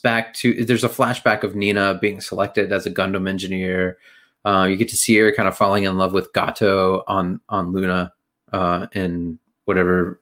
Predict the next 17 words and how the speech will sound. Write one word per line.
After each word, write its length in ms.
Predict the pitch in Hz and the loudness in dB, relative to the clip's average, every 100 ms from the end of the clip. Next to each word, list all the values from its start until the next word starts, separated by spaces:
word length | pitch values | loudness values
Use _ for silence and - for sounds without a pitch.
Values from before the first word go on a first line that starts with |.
| - | -4
Von 200 | 113 95 | 0 2
Braun, 400 | 90 90 92 90 - - | 4 4 4 2 -4 0
wherever 280 | 101 92 92 | 2 2 2
they're 140 | 92 | 0
at, 180 | 92 90 | 0 0
and 120 | - | -2
the, 120 | 90 - _ | -4 -6 _
the, 220 | - 98 - - - - - - | 0 0 -2 -18 -20 -20 -18 -6
and, 200 | 104 95 | 0 2
um, 420 | 90 85 85 90 _ _ _ - - _ | 2 0 -2 -8 _ _ _ -12 -12 _
the, 240 | - 104 95 | -2 -2 -2
the 180 | - 104 | -2 -2
trash 340 | - 87 - | 0 -2 -2
compactor 640 | - 101 92 - 104 90 92 | -4 -2 -2 0 2 2 2
valley 500 | 95 92 92 95 95 | 0 2 0 0 -2
or 80 | |
wherever 600 | 95 101 95 - - 101 | 0 0 -2 -4 -6 -8